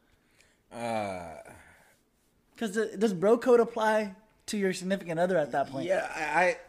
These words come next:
Speaker 1: I, <clears throat> I do think the bro, so it's, I definitely think bro code does extend to your girlfriend to a certain degree,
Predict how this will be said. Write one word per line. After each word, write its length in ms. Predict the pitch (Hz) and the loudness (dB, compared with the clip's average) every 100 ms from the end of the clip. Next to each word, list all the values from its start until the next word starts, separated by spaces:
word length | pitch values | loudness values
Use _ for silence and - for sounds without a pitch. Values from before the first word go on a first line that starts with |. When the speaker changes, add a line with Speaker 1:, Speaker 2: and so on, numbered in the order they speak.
| 139 - | -14 -12
Speaker 1:
I, 80 | - - - - | -12 -14 -20 -2
<clears throat> 0 | 135 | -2
I 40 | |
do 220 | 131 143 | 0 -2
think 280 | 185 196 185 | 0 0 -2
the 60 | 160 | -4
bro, 360 | 120 120 156 147 | -6 -2 -2 -2
so 400 | - 156 147 139 | -6 -2 0 0
it's, 300 | 160 - - - _ _ _ _ _ _ _ _ 117 | -6 -10 -18 -20 _ _ _ _ _ _ _ _ -6
I 80 | |
definitely 300 | 120 147 147 | -2 -2 -4
think 300 | 147 151 120 | -4 -4 -4
bro 180 | 107 127 | -4 -4
code 360 | 117 127 120 101 | -2 -4 -4 -4
does 240 | 117 117 | -4 -4
extend 420 | 117 - 117 113 110 | -6 -8 -8 -8 -6
to 100 | 110 | -8
your 80 | |
girlfriend 500 | 95 104 104 107 104 - | -8 -8 -8 -8 -10 -10
to 80 | |
a 40 | 101 | -14
certain 300 | - 98 95 | -12 -12 -12
degree, 340 | 87 95 101 | -12 -10 -10